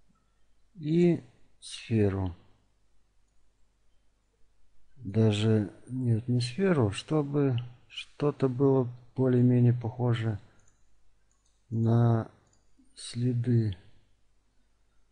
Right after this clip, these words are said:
Что тут взять? Ну, пускай тоже куб с фаской. Допустим, это у нас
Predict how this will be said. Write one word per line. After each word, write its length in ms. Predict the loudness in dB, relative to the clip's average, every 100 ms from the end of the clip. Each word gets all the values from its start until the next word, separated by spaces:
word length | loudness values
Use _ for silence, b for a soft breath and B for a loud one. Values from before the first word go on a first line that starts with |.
| _ _ _ _ _ _ _ _ -20
Что 280 | -20 -10 -8
тут 180 | -6 -8
взять? 560 | -6 -2 -2 -2 -8 -12 -20 -20
Ну, 300 | -20 -12 -10
пускай 380 | -8 -6 6 6
тоже 480 | 8 6 6 6 4 0 -20 -20 _ -20 -20 _
куб 300 | -2 -2 -2 -16
с 140 | -16
фаской. 580 | -4 -4 -4 -10 -18 -18 -20 _ _ -20 _ _ _ _ _ _
Допустим, 560 | -12 -8 -8 -2 2 4
это 220 | 2 2
у 60 | 2
нас 420 | 4 2 -2